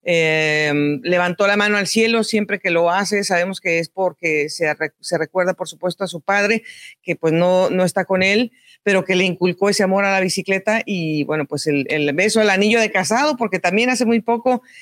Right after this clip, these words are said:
se casó Sepu y también estaba, pues, obviamente celebrando con su, con su nueva esposa. Eh, otro que se cayó, Mari, y que el, pues, eh, el equipo lo ha, lo ha hecho,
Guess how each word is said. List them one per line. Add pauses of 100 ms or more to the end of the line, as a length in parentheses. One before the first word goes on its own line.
(140)
se
casó
Sepu
y
también
estaba,
pues,
obviamente
celebrando
con
su,
con
su
nueva
esposa. (460)
Eh,
otro
que
se
cayó,
Mari,
y
que
el,
pues,
eh,
el
equipo
lo
ha,
lo
ha
hecho,